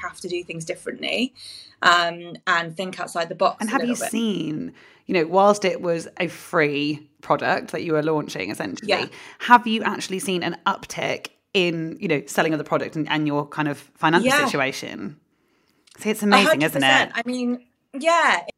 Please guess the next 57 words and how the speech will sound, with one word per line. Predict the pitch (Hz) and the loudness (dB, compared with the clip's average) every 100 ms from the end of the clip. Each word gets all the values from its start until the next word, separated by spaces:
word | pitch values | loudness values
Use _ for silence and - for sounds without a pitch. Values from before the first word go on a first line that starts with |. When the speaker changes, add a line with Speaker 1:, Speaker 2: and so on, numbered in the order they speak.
| 269 | -12
Speaker 1:
it | - | -10
is, | 330 277 226 | -8 -8 -8
because | - 233 262 254 - - _ 247 | -10 -10 -8 -8 -10 -20 _ -4
the | 262 | -2
thing | 277 320 302 | -2 -2 -2
is, | 277 - | -4 -6
yes, | 247 285 294 - | -2 0 0 -2
the | 277 | -6
meditation | 269 254 262 240 233 | -6 -4 -4 -2 -4
is | 233 | -4
free, | - 254 | -2 -2
but | 214 - | -2 -6
you | 214 | -8
use, | 202 220 240 233 - | -6 -2 -2 -2 -4
it's | 214 | -4
a | 220 | -6
face, | - 240 233 226 - - | -2 0 0 -4 -10 -10
it's | 202 - | -10 -8
a | 220 | -2
facial | 233 233 202 | 0 0 -2
meditation, | 185 175 190 180 180 - | -8 -8 -4 -6 -6 -8
right? | - - | -6 -6
So | - | -6
you | 185 185 | -6 -6
use | 185 208 208 | -4 -6 -4
it | 185 | -4
with | 180 | -2
a | 170 | -2
face | - 175 165 | 0 -2 -2
oil, | - 139 - - | -6 -4 -4 0
and | 240 | 0
it | 240 | 2
doesn't | 285 262 - | 0 -2 -6
have | 262 - | -10 -10
to | - | -10
be | 247 262 | -4 0
Wild | 226 208 208 | 2 2 0
Source. | - 214 185 - | -2 2 2 0
It's | - 214 | -6 -4
not | 214 202 | -2 0
like | 196 196 - - - - | -2 -2 -10 -16 -16 -4
you | 196 | 4
only | 202 202 | 4 4
have | 196 196 196 | -2 -2 2
access | 185 - 202 190 | 2 2 -8 -8
to | 190 | -4
this | 185 190 | -4 -4
free | 190 185 | -4 0
meditation | 180 180 180 175 180 170 | 0 0 -2 -2 -4 -2
once | 175 175 - | 0 0 -6
you've | 160 | -8
bought | - 175 - | -4 -2 -2
something | - 165 170 165 | -2 -2 -4 -6
from | 185 170 | -4 -4
us. | 190 - | -4 -2
Anyone | 269 262 247 202 185 190 190 | 2 4 6 4 2 -4 -10
can | - | -10